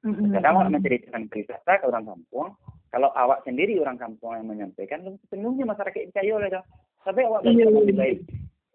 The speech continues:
Speaker 2: Nah, tapi dalam konteks kepala masyarakat, kalau bercerita tentang perwisata, konsepnya cuma ada cie yang jalih. Apa
Speaker 1: Istilah.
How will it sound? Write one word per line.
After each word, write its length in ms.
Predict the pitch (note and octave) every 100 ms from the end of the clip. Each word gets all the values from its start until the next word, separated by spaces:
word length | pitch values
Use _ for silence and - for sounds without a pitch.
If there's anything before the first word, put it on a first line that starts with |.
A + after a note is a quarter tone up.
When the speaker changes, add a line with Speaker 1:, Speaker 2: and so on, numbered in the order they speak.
| _ _ _ _ -
Speaker 2:
Nah, 120 | G#2+
tapi 160 | - A#3+ F#3+
dalam 220 | D#3+ D3
konteks 460 | C#3+ C3 B2 B3 -
kepala 260 | F3+ C3+ B2 -
masyarakat, 440 | A2 F2+ F2 E3 F#3+
kalau 160 | C#3+ B2
bercerita 320 | A2+ A2+ B2 G#3+
tentang 240 | D3+ C3+ -
perwisata, 540 | G2 F2+ - - D3
konsepnya 380 | C#3+ B2+ B2+ D3+
cuma 160 | C#3+ D3+
ada 160 | C#3+ C#3+
cie 320 | F3 E3+ D#3
yang 160 | - C3
jalih. 380 | B2 A2+ A#2+ A2 _ _ _ _ _ _ _ _ _ _ -
Apa 120 | G#3
Speaker 1:
Istilah. 380 | B3+ A#3 G3